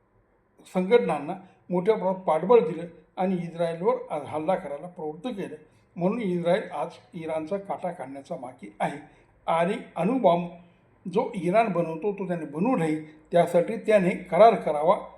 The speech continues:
अणुकरार, यासाठी अमेरिकेने मोठ्या प्रमाणात त्याच्याशी वाटाघाटी केल्या, पण इराण न ऐकल्यामुळे शेवटी इस्रायलने युद्ध केले आणि आज इराण बेचिराग करून टाकण्याची तयारी चालू आहे. युद्ध सुरू आहे, इराणचं मोठ्या प्रमाणात नुकसान झालं,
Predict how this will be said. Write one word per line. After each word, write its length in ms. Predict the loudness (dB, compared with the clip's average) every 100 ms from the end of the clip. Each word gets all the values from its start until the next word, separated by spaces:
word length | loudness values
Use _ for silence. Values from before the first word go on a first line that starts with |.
| -20 _
अणुकरार, 540 | 0 0 0 0 0 0
यासाठी 540 | 0 0 -2 -4 -10
अमेरिकेने 720 | -6 -4 -2 -4 -6 -6 -8 -12 _ _ -14 -4
मोठ्या 280 | 0 4
प्रमाणात 360 | 4 2 0 -2
त्याच्याशी 440 | -2 -8 -10 -8
वाटाघाटी 560 | -8 -6 -6 -8 -8 -10
केल्या, 380 | 0 2 2 -4 -10 -20 _ -4
पण 120 | -2
इराण 320 | -2 2 2 2
न 120 | -2 4
ऐकल्यामुळे 640 | 4 2 -4 -6 -6 -10 -14 -20 _
शेवटी 400 | -6 -6 -6 -10
इस्रायलने 400 | -8 -4 -4 -4
युद्ध 260 | -4 -2 0
केले 400 | 0 -2 -8 -12 -18 _ -6
आणि 160 | -4 -4 -8 -2
आज 200 | 2 2 0
इराण 340 | -12 -8 -6 -8
बेचिराग 440 | -10 -8 -2 0
करून 340 | -2 -6 -6 -6
टाकण्याची 500 | -8 -8 -14 -14 -14 -10
तयारी 280 | -8 -8 -10
चालू 280 | -14 -14 -6 -2
आहे. 200 | -2 -4 -10 -18 -16 -10
युद्ध 260 | -6 -4
सुरू 280 | -2 4 6
आहे, 200 | 6 4 -4 -12 -8 -2
इराणचं 380 | 0 0 -2 -4
मोठ्या 220 | -4 -6
प्रमाणात 320 | -6 -6 -8
नुकसान 460 | -12 -10 -4 -4 4
झालं, 320 | 8 8 6